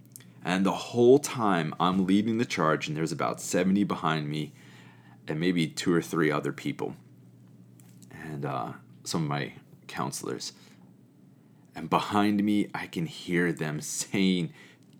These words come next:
terrible things about me. I can hear them ranting about how this isn't fair. Like, "I can't believe we have to do this." And then they would make comments about some of my counselors and how they, how much they hate the camp. And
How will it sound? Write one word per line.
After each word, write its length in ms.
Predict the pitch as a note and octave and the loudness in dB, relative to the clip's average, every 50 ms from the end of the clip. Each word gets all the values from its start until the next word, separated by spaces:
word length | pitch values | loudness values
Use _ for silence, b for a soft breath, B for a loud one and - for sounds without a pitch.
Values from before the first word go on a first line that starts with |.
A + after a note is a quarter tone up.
| - | -12
terrible 760 | - - - - - B2 A2+ B2 A2+ A#2 G2 E2+ E2+ E2 D2+ E2 | -12 -12 -10 -6 -2 2 2 4 4 4 2 2 2 0 0 0
things 480 | - - - F2 D#2+ E2 E2 D#2 - | -4 -4 -4 -2 0 0 -2 -2 -4
about 340 | D2+ C#2+ - B1 - - - | -6 -6 -6 -8 -8 -8 -10
me. 200 | G#1 G1+ - - - B B B B B B B B B B B B B | -14 -14 -16 -20 -20 B B B B B B B B B B B B B
I 140 | - G2+ A2 | 0 0 0
can 200 | - - A2 G#2+ | 0 -2 -2 -2
hear 260 | F#2 F#2+ F#2+ F#2+ F#2+ | 0 2 4 4 4
them 320 | E2+ E2 D#2+ D#2 D#2 C#2+ B B B B B B B | 4 2 0 -2 -4 -6 B B B B B B B
ranting 640 | D#2+ E2 E2 E2+ F2+ G2 F#2+ G2+ G2 - F#2+ F2 | -4 -4 0 2 4 4 4 4 2 2 0 0
about 180 | D#2 D#2 C#2 - | 0 0 0 0
how 140 | F2+ F#2+ E2 | -2 -2 -4
this 260 | D#2 F2 E2 - F#2 | -4 -4 -2 -2 -2
isn't 340 | F2 D2+ D#2+ D2 - - - | -2 -2 -2 -4 -6 -8 -10
fair. 460 | - - - D#2+ C2+ - - - - - | -4 -2 0 0 0 -2 -4 -4 -6 -6
Like, 140 | D#2 D2 | -4 -4
"I 60 | D2+ D#2 | -6 -6
can't 280 | - - B2+ A2 - | -4 -2 -2 -2 2
believe 220 | - G2 F#2+ D#2+ E2 | 2 2 2 2 2
we 100 | E2+ F#2 | 0 -2
have 140 | D#2+ - | -2 -2
to 60 | - - | -6 -12
do 340 | - - - G#2 G2 F2+ | -10 -2 0 2 2 2
this." 260 | D2 D2+ C#2+ C2 - - | 2 0 -2 -2 -4 -4
And 80 | E2+ | -2
then 120 | E2+ E2+ E2+ | -2 0 0
they 100 | D2+ D2+ | 0 0
would 160 | D#2 D2 B B B B B B B B B B B B B B B B B B B - | -2 -4 B B B B B B B B B B B B B B B B B B B 4
make 220 | F#2 G2 F#2+ F#2+ | 6 6 6 4
comments 420 | - - G#2+ F#2+ F2 E2+ E2 - | 2 2 4 4 4 2 0 -2
about 260 | - D2+ D#2+ C2+ C#2 - | 0 0 0 0 0 0
some 120 | - E2+ | -2 0
of 60 | D#2+ | 0
my 120 | D2 C#2+ C#2+ | 0 -2 -2
counselors 640 | - - - F#2 E2 D#2+ - D2 D2 D2 D2 D2 C2 | -4 -2 -2 -2 0 -2 -2 -2 -2 -2 -2 -4 -6
and 100 | C2+ - | -8 -4
how 120 | - G#2+ | -2 -2
they, 140 | F#2 F2+ E2 | 0 0 -2
how 220 | D2 D2 - - | -2 -2 -2 0
much 220 | G2 F#2 E2+ - - | 0 0 0 -2 -6
they 80 | - | -6
hate 340 | - - - - G#2+ G2 F#2 | -8 -8 -2 0 0 0 0
the 80 | - D2 | -2 -8
camp. 440 | - - - F#2+ E2+ C#2+ C2+ - - | -10 -6 -4 -4 -4 -4 -4 -8 -10
And 200 | C#2+ C2+ - | -12 -12 -14